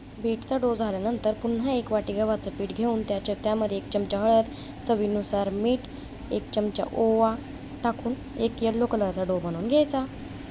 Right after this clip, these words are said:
हे बघा, आपले चारही डो झाले आहे. एक साध्या कणकेचा गोळा आहे.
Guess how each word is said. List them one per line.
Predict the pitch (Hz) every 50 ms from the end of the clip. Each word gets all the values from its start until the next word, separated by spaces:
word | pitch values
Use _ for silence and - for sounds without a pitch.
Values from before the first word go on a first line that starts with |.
| - - -
हे | 220 208
बघा, | 214 196 226 277 - - - - - 277 -
आपले | 208 202 - 220 220
चारही | 226 - 247 226 220 220 254 262
डो | 240 240 226
झाले | 226 226 220 202 190 190
आहे. | 185 185 180 185 240 349 - - - - - - 233
एक | 233 226
साध्या | - 254 220 202 196 220
कणकेचा | 226 - 233 226 220 220 226 220 - 247 233
गोळा | 220 220 214 220
आहे. | 220 202 185 262